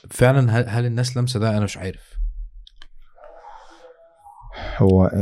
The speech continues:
Speaker 2: يعني أحيانًا بتبقى الأسئلة شكلها سهل، لكن هي بتكون في ال-
Speaker 1: هو سؤال واسع شوية.
Speaker 2: أيوة،
Speaker 1: آه.
Speaker 2: و-، طيب، إحنا، آه،
Speaker 1: بس،
Speaker 2: عايزين نعرف
Speaker 1: بس أنا، أنا بسأل بس عشان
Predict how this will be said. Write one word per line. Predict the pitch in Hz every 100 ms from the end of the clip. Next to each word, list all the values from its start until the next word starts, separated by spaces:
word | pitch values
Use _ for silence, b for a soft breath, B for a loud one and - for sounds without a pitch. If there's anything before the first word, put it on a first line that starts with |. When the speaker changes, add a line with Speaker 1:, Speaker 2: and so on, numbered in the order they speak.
| 90
Speaker 2:
يعني | 92 87 -
أحيانًا | - - - 110 120
بتبقى | 98 104
الأسئلة | 95 85 110
شكلها | - 90 107 98
سهل، | 110 98 95
لكن | 87 90
هي | - 117 107
بتكون | 95 -
في | 113 - -
ال- | - B B -
Speaker 1:
هو | 104
سؤال | 101 117 123
واسع | 117 110 85
شوية. | - 85 90
Speaker 2:
أيوة، | 92 90
Speaker 1:
آه. | 92
Speaker 2:
و-، | 87 80 78 78 - B B B B B -
طيب، | 107 85 -
إحنا، | - 107 101 95 - _ _ _ -
آه، | 82 80 78 76 71
Speaker 1:
بس، | - - _ _ _ _ _ _ -
Speaker 2:
عايزين | 95 104 135
نعرف | 139 143
Speaker 1:
بس | 120
أنا، | 135 120 113
أنا | 104
بسأل | 110 143 135
بس | 110 123
عشان | 104 - 127 127